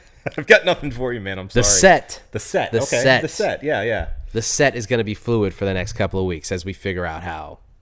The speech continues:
Speaker 2: we're gonna do this. Hopefully, you know, nothing, nothing changes as far as, like, the sound or the look or whatever. I mean, the look's gonna be different, but you know what I'm saying.
Speaker 1: We'll s-, try to stay as consistent as possible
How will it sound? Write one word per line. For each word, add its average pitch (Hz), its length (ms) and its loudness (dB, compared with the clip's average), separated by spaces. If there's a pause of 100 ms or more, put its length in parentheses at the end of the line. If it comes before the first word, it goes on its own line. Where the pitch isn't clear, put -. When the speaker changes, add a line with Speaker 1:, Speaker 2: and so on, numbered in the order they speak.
(140)
Speaker 2:
we're 90 100 -8
gonna 85 160 -6
do 82 160 -8
this. - 180 -14
Hopefully, 123 540 2 (560)
you 92 120 -4
know, - 200 -10 (400)
nothing, 95 400 -2
nothing 92 280 -4
changes 95 380 0
as 80 80 -10
far 92 160 -6
as, 82 100 -8
like, 80 140 -12
the - 80 -12
sound - 580 -8
or 90 120 -14
the 107 120 -10
look 143 340 -2
or 120 60 -4
whatever. 170 520 6
I - 80 4
mean, 135 140 6
the 110 60 2
look's 104 240 0
gonna 80 140 -8
be 80 100 -16
different, - 260 -16
but 104 100 -2
you 247 80 4
know 208 80 10
what 120 80 4
I'm 90 80 -4
saying. - 240 -12 (440)
Speaker 1:
We'll 120 100 -4
s-, - 240 -12
try 135 160 -2
to 117 40 -2
stay 117 140 -4
as 104 80 -8
consistent 104 500 -10
as - 100 -14
possible 156 560 -6